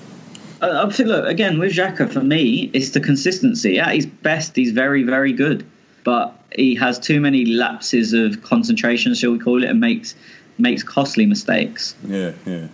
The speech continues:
Speaker 2: I do agree.
Speaker 1: And, and that's the issue. I, I, look, I mean, you will get some people, but I don't think anyone really thinks he's a bad footballer.
Speaker 2: Hmm.
Speaker 1: But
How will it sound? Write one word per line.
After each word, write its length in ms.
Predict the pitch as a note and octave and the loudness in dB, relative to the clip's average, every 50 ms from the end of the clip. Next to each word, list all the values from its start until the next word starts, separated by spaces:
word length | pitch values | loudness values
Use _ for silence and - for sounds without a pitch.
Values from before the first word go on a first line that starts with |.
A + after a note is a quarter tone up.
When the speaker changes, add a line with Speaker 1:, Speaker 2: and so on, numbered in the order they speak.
| - | -14
Speaker 2:
I 60 | - F2 | -12 -8
do 180 | F2 F2 E2 | -8 -8 -8
agree. 160 | D#2+ D#2+ - E2 | -8 -10 -6 -4
Speaker 1:
And, 340 | B2 A#2 A2 - - G#2+ - - | -2 0 0 0 0 -2 -2 -2
and 140 | B2 B2 C3 | -2 0 0
that's 180 | C#3 D3 C#3+ | 0 -2 -2
the 160 | - C3 C3 C#3+ | 0 2 2 2
issue. 220 | D3+ C3 A#2+ A2 | 2 0 0 0
I, 240 | G2+ D2 C2 C2+ G2 | 0 0 0 0 0
I, 320 | A#2 G#2 G#2+ A2+ - - - _ _ - _ | 0 0 -2 -2 -4 -6 -10 _ _ -8 _
look, 180 | B2+ A#2+ A2+ F2+ | 0 0 2 2
I 60 | A2 | 2
mean, 160 | A#2 A#2+ A#2 | 2 4 4
you 100 | A#2+ B2 | 4 2
will 140 | B2+ B2+ A#2 | 2 2 0
get 160 | G2+ G2+ - | 0 -2 0
some 180 | - A#2 A2+ A2 | 0 0 0 2
people, 280 | A2 G#2 G2+ G2+ G#2+ G2+ | 2 0 0 0 0 0
but 140 | A2 - | 0 0
I 40 | - A2 | 0 0
don't 180 | E3 F3 D3 | 0 -2 0
think 140 | C#3+ B2 A2 | -2 -2 0
anyone 340 | - B2 A#2+ A2+ A2 G#2+ G#2+ | 2 2 2 2 2 2 2
really 280 | A2+ A#2 A2+ A2 G#2 G#2 | 2 2 2 2 2 0
thinks 240 | G#2+ A#2 G#2+ - A2 | 0 0 0 0 0
he's 120 | G#2+ G#2 | 0 0
a 40 | G2+ | 0
bad 300 | G#2 A2 A2 G#2 G#2 - | 0 0 0 -2 -2 -4
footballer. 420 | - G#2+ - - - - - - - - - - - - - - _ - - - - | -6 -8 -8 -8 -8 -10 -10 -10 -12 -16 -20 -20 -20 -20 -20 -20 _ -20 -20 -12 -8
Speaker 2:
Hmm. 240 | G2 F#2+ F#2 F2+ E2+ - - - - - - - - - - - - - - - _ _ _ _ _ _ _ _ _ _ _ _ _ _ _ _ - | -4 -4 -4 -4 -6 -8 -14 -20 -20 -20 -20 -20 -20 -20 -20 -20 -20 -20 -20 -20 _ _ _ _ _ _ _ _ _ _ _ _ _ _ _ _ -4
Speaker 1:
But 300 | - - A2 G2 - - | 0 0 2 2 0 -2